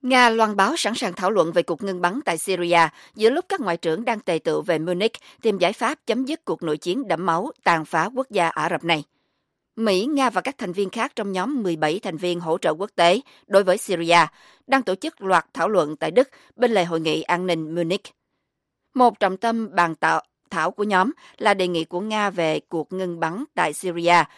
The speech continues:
nơi một chiến dịch do Nga hậu thuẫn ở Aleppo đang làm cho cuộc khủng hoảng nhân đạo thêm tồi tệ, buộc hàng ngàn công dân phải tháo chạy về hướng biên giới Thổ Nhĩ Kỳ.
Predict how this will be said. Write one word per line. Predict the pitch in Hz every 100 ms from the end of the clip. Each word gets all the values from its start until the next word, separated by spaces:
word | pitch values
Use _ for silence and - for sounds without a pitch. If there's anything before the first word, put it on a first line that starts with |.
| - _ _
nơi | 226 233 208
một | 185 147
chiến | - 269 302
dịch | 175
do | 185 196
Nga | 190 185
hậu | 175 151
thuẫn | - 156 151 233 -
ở | 160 151
Aleppo | 180 175 170 185 175 165 - _
đang | - 233
làm | 190 165
cho | 196
cuộc | - 151
khủng | 156 196
hoảng | 185 160 214
nhân | 196
đạo | 175 156 151
thêm | - 202 160
tồi | - 151
tệ, | 165 160 - _ _ _ _ -
buộc | 214 190
hàng | - 220 214
ngàn | 202 185
công | 214 226
dân | 226 220
phải | 175
tháo | 185 202 302
chạy | 196 165 - 147
về | 165
hướng | 170 196
biên | 220 175
giới | 175 185 -
Thổ | 170
Nhĩ | 175 175
Kỳ. | 190 165